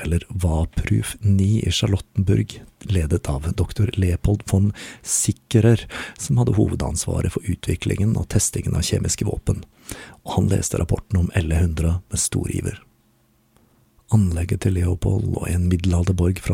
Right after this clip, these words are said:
tolvhundretallet, som hadde blitt bygget ut på femtenhundretallet. Laboratoriet hadde fått navnet Gassforsvaret, eller noe i den retning,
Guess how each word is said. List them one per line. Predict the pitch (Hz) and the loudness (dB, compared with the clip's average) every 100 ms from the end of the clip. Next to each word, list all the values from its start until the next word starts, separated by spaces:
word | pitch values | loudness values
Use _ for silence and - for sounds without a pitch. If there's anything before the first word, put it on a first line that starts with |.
| - | -2
tolvhundretallet, | - 92 90 95 98 95 95 98 92 - - | 0 2 2 0 2 0 2 2 0 -8 -12
som | - | -2
hadde | 87 80 | 0 0
blitt | 82 85 | -2 -2
bygget | - 87 - - | -2 -2 -4 -6
ut | 90 | -6
på | - 98 | -4 -2
femtenhundretallet. | 92 - - 90 92 - 90 92 - _ _ _ _ _ _ _ _ _ _ - - - - - | -2 -2 -2 0 0 -2 -2 -4 -10 _ _ _ _ _ _ _ _ _ _ -20 -20 -18 -12 -4
Laboratoriet | 82 85 - 82 - 120 | 0 0 2 0 0 0
hadde | 107 87 | 0 -2
fått | 87 | 0
navnet | 90 73 78 85 87 - - | -2 -2 -2 0 0 -4 -6
Gassforsvaret, | 104 - - - - - 120 110 110 107 - - | -4 -4 -6 -4 -2 0 0 2 4 2 -2 -6
eller | 92 | 0
noe | 92 85 87 | 2 2 0
i | |
den | 80 | -4
retning, | - - - - | -6 -8 -8 -8